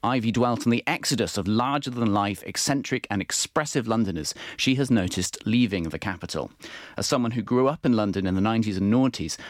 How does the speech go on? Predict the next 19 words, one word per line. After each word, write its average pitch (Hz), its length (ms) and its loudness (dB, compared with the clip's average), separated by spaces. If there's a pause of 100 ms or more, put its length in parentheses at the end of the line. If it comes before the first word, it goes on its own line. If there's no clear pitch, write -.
(160)
Ivey 170 320 -2
says 123 280 0
she - 120 -4
has 107 100 -2
witnessed 123 520 0
a 120 60 2
worrying 180 480 2
decline 117 500 -2
in 87 160 -6
vibrant 120 560 -2
individuals 98 540 -2
and 78 100 -2
iconic 123 460 -2
characters - 560 -4 (220)
over 104 180 2
the 101 60 2
last 101 240 -2
twenty 92 300 -2
years. 92 500 -2